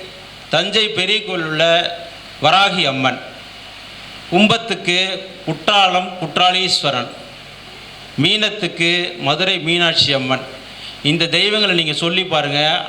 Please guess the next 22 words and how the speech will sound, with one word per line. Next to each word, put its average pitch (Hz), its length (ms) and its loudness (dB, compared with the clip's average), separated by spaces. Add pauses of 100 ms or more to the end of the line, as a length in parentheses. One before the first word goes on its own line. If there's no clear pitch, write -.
ஹண்ட்ரட் 170 520 0
பர்சன்ட் 165 360 -2
சக்ஸஸ் 139 360 -4
ரேட். 131 280 -2 (240)
நான் 135 180 2
நிறைய 165 360 4
பேர் 185 220 2
சொல்லியிருக்கேன், 151 640 2
நானே 156 380 4
அனுபவ 165 400 4
ரீதியா 147 200 4
உணர்ந்தவன். 131 560 0 (440)
இது 156 180 2
வந்து 170 240 4
உபாசன 175 560 4
தெய்வம்னு 156 300 2
சொன்ன, 135 200 0
நான் 139 80 4
வந்து 151 220 2
புதுசா 170 220 6
ஒண்ணும் 165 240 0
கண்டுபிடிக்கல. 147 760 0